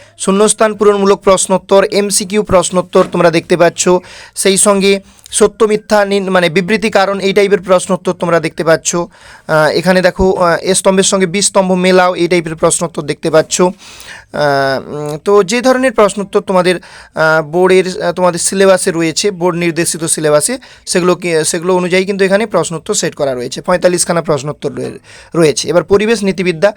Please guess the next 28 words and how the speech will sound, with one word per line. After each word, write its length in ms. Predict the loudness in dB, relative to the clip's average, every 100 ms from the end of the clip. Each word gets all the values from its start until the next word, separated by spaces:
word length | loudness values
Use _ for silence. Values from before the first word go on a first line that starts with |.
| -8 -20 -10
এটাও 220 | 0 2 4
দেখে 200 | 4 4
নাও, 120 | 4
এভাবেই 300 | 6 4 2
কিন্তু 200 | 0 0
সাজানো 360 | 2 2 2
রয়েছে। 260 | 2 0 0
প্রথমে 240 | -2 -2
একটু 140 | -4 -2
কনসেপ্ট 500 | -2 -2 0 0 0
রয়েছে, 300 | -2 -2 -4
একটু 140 | -8
কনসেপ্ট 440 | -6 -4 -2 -4 -2
দেয়া 220 | 2 2
রয়েছে, 340 | 2 -2 -6 -10 -18 -20 _
কনসেপ্টের 540 | -2 0 -2 0 0
পরে 240 | 4 2 2
কিন্তু 240 | -2 -6
প্রশ্নোত্তর 580 | 0 0 0 -4 -6 -4
পার্টে 280 | 0 0 0
প্রোভাই-, 320 | 0 0 0 -4 -16 -14 -12 -8 -4
ঢোকা 220 | 0 2
হয়েছে 280 | 0 0 -4
বইটাতে। 400 | -2 -4 -6 -10 -18 _ _ _ _
তো 100 | -4
প্রশ্নোত্তরগুলো 640 | 0 0 0 -6 -4 -2
দেখে 200 | 0 2
নাও, 140 | 2